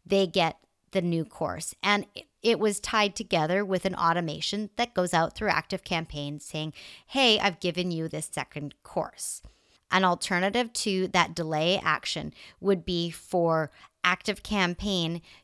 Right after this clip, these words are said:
to, using a webhook in their automation, trigger a new tran-, a new Zap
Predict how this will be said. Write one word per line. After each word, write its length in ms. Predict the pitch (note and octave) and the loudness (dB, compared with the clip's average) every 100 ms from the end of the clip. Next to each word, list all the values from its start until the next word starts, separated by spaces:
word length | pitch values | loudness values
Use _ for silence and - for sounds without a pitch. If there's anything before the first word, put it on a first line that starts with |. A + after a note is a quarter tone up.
| - | -6
to, 460 | - G#3 F3 E3+ - | -2 0 2 0 -4
using 640 | F#3+ F#3 F#3 E3+ F3 E3 - | -4 -2 -2 -2 -2 -4 -6
a 180 | D3+ D#3 | -8 -6
webhook 720 | F3 A#3+ B3+ C4 G#3+ G3+ - | 2 2 4 6 8 8 4
in 220 | - E3+ D#3+ | -6 -4 -4
their 140 | D3+ D#3+ | -2 2
automation, 720 | E3+ E3+ G#3 B3 - F#3+ F3+ - - - | 2 4 2 2 0 -2 -4 -10 -20 -12
trigger 800 | - - C4+ A#3+ A3 G3 G3 - - | -8 2 6 6 6 4 2 -2 -4
a 120 | F#3+ | -2
new 440 | F#3 F3+ F#3+ F#3 | 0 2 2 0
tran-, 360 | F#3 G3 F3 - | 0 0 0 0
a 80 | G3 | 0
new 520 | G3 G#3 G#3+ G#3 G#3 | 2 4 4 4 0
Zap 540 | D3+ D#3 C#3+ D#3+ - | 0 2 2 2 -2